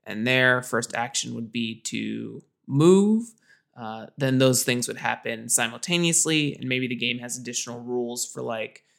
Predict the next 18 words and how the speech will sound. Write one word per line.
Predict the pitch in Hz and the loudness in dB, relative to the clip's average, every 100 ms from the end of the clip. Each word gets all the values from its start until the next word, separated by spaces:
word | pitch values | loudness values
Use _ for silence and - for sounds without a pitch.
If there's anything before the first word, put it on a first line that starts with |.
| _ - | _ -10
like | 123 | -4
a | |
rock, | 127 123 120 | 0 0 0
paper, | - 117 120 | -4 -4 0
scissors | - 117 113 117 | 0 -2 -2 0
things | - 113 113 | 0 -4 -14
where, | 139 | -14
like, | 110 117 - _ - | -14 -16 -20 _ 0
movement, | 151 185 151 135 135 131 - - | 6 6 8 6 6 2 -2 -4
uh, | 120 117 | -2 2
overcomes | 131 135 131 135 123 123 120 | 2 2 0 -2 -2 -4 -6
attacking, | - - 190 180 143 131 127 | -6 4 6 6 4 0 0
and | 123 | -6
thus | 127 120 - - | -4 -2 -2 -2
you | 120 | -4
missed. | 117 - - - - _ | -4 0 2 0 -8 _
Or, | - 127 127 127 123 123 - _ _ _ _ | -2 2 2 2 0 -2 -6 _ _ _ _
um, | 117 110 107 110 107 110 | -12 -10 -12 -16 -20 -20